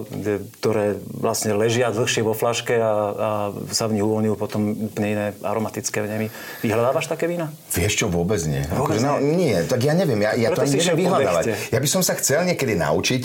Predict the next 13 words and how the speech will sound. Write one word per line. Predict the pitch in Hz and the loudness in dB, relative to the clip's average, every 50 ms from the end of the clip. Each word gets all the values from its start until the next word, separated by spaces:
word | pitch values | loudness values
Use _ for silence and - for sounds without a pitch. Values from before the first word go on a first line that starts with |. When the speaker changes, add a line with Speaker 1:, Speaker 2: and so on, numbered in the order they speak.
| 127 104 | 0 0
Speaker 2:
byť | 90 80 87 87 - - | 2 2 0 0 -2 -2
taký | - 80 - - 110 | -4 -2 0 0 0
vinár, | - 78 82 80 85 101 113 135 135 | 0 2 2 2 2 0 0 0 0
proste, | 135 131 123 - - | 0 0 0 0 -2
ktorý | 135 - - 107 113 120 | -2 0 0 0 2 2
naozaj | 113 90 82 95 104 107 120 117 117 113 | 2 2 2 2 2 2 2 2 0 2
presne | 101 98 92 - - 107 | 0 0 0 0 -2 0
povie, | - 90 85 92 92 85 | 0 2 2 4 4 2
že | - 80 | 2 2
wow, | 76 78 92 117 120 | 2 2 2 2 2
e, | 101 82 62 65 67 65 65 67 71 69 | 2 0 2 2 2 2 0 0 -2 -2
hm, | 69 78 80 78 76 76 | 0 0 0 0 -2 -2
točka, | - 82 80 - - 139 | -2 -2 -2 -2 -2 0